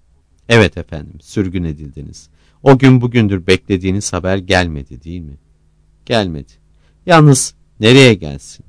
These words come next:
Üç beş aydan daha çok bir yerde oturamadım ki beni bulabilsinler. Geldim geleli bir adresim olmadı ki." "Adanın adresini göndermedik mi?" "Gözden ırak olan gönülden de ırak olmaz mı?"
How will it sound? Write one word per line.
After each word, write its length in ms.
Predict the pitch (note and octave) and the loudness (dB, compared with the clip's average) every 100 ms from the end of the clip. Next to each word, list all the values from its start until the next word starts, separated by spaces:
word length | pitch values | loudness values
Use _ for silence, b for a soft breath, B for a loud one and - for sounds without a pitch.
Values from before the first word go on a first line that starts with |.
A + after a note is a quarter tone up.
| _ | _
Üç 220 | - - | -12 -8
beş 200 | C3 A#2 | -6 -2
aydan 500 | G2+ F2+ F2 F2 E2+ | 0 0 -2 -6 -6
daha 260 | E2 F2+ A2 | -10 -10 -10
çok 380 | - F2 - - | -10 -14 -14 -14
bir 120 | F2 | -12
yerde 360 | E2 D#2+ D#2 G2+ | -10 -10 -10 -12
oturamadım 680 | F2 F2+ F2+ E2+ D#2 F#2 | -12 -14 -14 -14 -16 -18
ki 220 | - F2 - _ _ F2+ | -20 -20 -20 _ _ -12
beni 220 | E2+ D#2+ | -10 -10
bulabilsinler. 720 | E2 D#2+ D#2 - - D2+ C2 _ _ _ _ _ | -14 -14 -14 -18 -20 -20 -20 _ _ _ _ _
Geldim 480 | - G#2+ G#2 A2+ G#2+ | 2 2 2 0 -4
geleli 380 | F#2 E2+ E2+ E2+ | -6 -8 -10 -8
bir 160 | G2+ F#2 E2+ | -10 -10 -10
adresim 580 | F2 - D#2 - F2 - | -10 -10 -18 -16 -18 -12
olmadı 420 | E2+ F2 D#2 D2+ _ | -10 -10 -12 -18 _
ki." 120 | _ _ _ _ _ _ _ _ | _ _ _ _ _ _ _ _
"Adanın 440 | - G#2+ B2 D3 D#3 | 0 4 6 6 6
adresini 640 | A#2 G2 G2+ - A#2 C#3 | 4 2 -2 -2 -2 -2
göndermedik 840 | A2 G2 F#2+ A#2+ D3+ B2 G2+ _ | 0 0 2 0 0 -4 -8 _
mi?" 180 | F#2+ F2 _ _ _ _ _ _ | -14 -14 _ _ _ _ _ _
"Gözden 420 | D3 C3+ B2 C#3 | 4 4 6 4
ırak 340 | C3 A#2 C3 D#3+ | 6 4 4 4
olan 300 | D#3 D3 F#2+ | 4 4 4
gönülden 560 | F2+ F#2+ F2+ G2 G#2 | 2 2 2 0 0
de 100 | G2+ | 0
ırak 240 | F#2 F2 F2 | -2 -2 -6
olmaz 480 | D#2+ D#2 F2 F2 | -6 -6 -8 -10
mı?" 140 | D2+ | -18